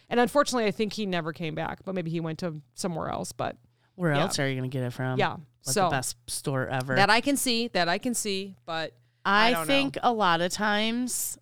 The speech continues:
Speaker 2: like, I would complain about one of my old store directors because he was a yes man,
Speaker 1: Oh,
Speaker 2: right?
Speaker 1: yes, yes.
Speaker 2: He would always say yes, no matter what. And it was like,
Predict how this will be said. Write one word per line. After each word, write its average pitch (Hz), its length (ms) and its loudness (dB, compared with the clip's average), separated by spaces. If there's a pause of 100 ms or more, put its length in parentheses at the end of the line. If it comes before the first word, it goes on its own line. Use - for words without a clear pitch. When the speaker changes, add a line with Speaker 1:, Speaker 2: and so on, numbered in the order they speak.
(160)
Speaker 2:
like, 170 420 2 (480)
I 190 300 4
would 240 260 0
complain 185 760 -2
about 151 320 0
one 151 160 -2
of 156 80 -2
my 151 140 0
old 131 240 -6
store 139 300 -2
directors 170 640 -2 (580)
because 170 280 -2
he 151 80 -2
was 147 160 -2
a 143 40 0
yes 127 340 -2
man, 120 300 -4 (240)
Speaker 1:
Oh, 262 140 8
Speaker 2:
right? 247 100 6
Speaker 1:
yes, 226 440 2
yes. 185 440 -2
Speaker 2:
He 190 60 -2
would 180 100 2
always 185 300 4
say 190 160 2
yes, 147 460 0
no 165 180 0
matter 180 340 2
what. 160 320 0
And 160 140 -2
it 147 80 0
was 180 220 -2
like, 170 440 0